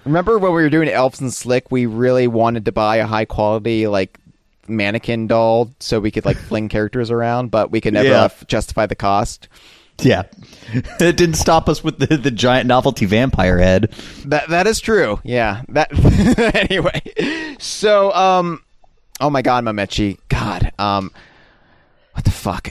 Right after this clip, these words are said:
Speaker 1: Um,
Speaker 2: The intro. The intro. How did they get to Skylanders? 'Cause he mentioned that there is this, uh, comic from I D W. So
Speaker 1: And,
Speaker 2: is
Speaker 1: and
Speaker 2: this,
Speaker 1: I was
Speaker 2: is
Speaker 1: gonna,
Speaker 2: this
Speaker 1: I have,
Speaker 2: comic
Speaker 1: I,
Speaker 2: canon?
Speaker 1: I have the comic in my hand right now, Chad.
Speaker 2: Oh, wow.
Speaker 1: Uh,
Speaker 2: A-,
Speaker 1: um,
Speaker 2: ambiance.
Speaker 1: oh, is it canon or not? Well, that's, that's the question. Because,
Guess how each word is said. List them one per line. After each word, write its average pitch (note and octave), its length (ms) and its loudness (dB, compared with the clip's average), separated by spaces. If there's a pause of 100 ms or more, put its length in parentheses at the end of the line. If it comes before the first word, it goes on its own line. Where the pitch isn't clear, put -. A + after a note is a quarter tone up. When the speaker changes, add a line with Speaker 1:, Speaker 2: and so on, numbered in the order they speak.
Speaker 1:
Um, B2 380 2
Speaker 2:
The G#3 120 4
intro. G#3+ 380 2
The C3 100 0
intro. G3 340 0
How C#4+ 200 2
did B3+ 120 2
they G#3+ 100 4
get C#3 260 0
to F#3+ 60 -6
Skylanders? E3+ 560 0
'Cause D#3+ 160 2
he E3+ 100 2
mentioned G3+ 320 0
that - 80 -2
there E3 160 4
is D#3+ 160 2
this, D3+ 220 0
uh, B2+ 140 2
comic E3 440 0
from A#2+ 140 -2
I B2 140 4
D B2+ 120 2
W. F#2 460 2
So C#3+ 180 0
Speaker 1:
And, D#3 220 6
Speaker 2:
is E3+ 80 4
Speaker 1:
and F3+ 120 4
Speaker 2:
this, F3 60 6
Speaker 1:
I F#3 60 4
was G3 100 2
Speaker 2:
is G3 60 6
Speaker 1:
gonna, - 100 4
Speaker 2:
this - 80 2
Speaker 1:
I G#3 60 4
have, A3+ 100 6
Speaker 2:
comic A#3 200 2
Speaker 1:
I, A3 80 2
Speaker 2:
canon? G#3+ 380 2 (220)
Speaker 1:
I G3 120 0
have G#3+ 180 0
the A3+ 100 -2
comic A3 400 -2
in F3 160 -2
my F#3+ 140 0
hand F3+ 340 0
right B2+ 240 0
now, B2+ 240 -2
Chad. F2 420 -4
Speaker 2:
Oh, D#3 320 -2
wow. B2+ 220 4
Speaker 1:
Uh, A#2 220 -4 (340)
Speaker 2:
A-, - 80 -6 (140)
Speaker 1:
um, D#3 220 6
Speaker 2:
ambiance. - 380 -4 (680)
Speaker 1:
oh, C3+ 260 0
is A3 180 0
it C4+ 80 -8
canon A#3 300 -2
or A3+ 100 -2
not? F3+ 240 -2
Well, A#2+ 120 -2
that's, - 420 -2
that's - 320 -4
the A3 100 -4
question. F#3+ 540 0
Because, F#3 720 -2